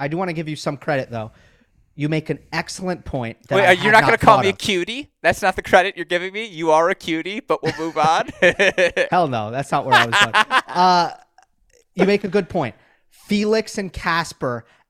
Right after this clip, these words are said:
Speaker 1: as characters, they are the same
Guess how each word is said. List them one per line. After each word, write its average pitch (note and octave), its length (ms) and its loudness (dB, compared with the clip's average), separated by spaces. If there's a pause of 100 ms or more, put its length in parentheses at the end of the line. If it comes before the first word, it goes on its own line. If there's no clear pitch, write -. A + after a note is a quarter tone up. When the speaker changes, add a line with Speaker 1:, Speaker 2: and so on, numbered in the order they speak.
Speaker 1:
as E3+ 300 -4
characters, C#3+ 920 -8 (720)
they F3 260 0
are F3 240 2
the D3+ 120 -2
same A2+ 520 -6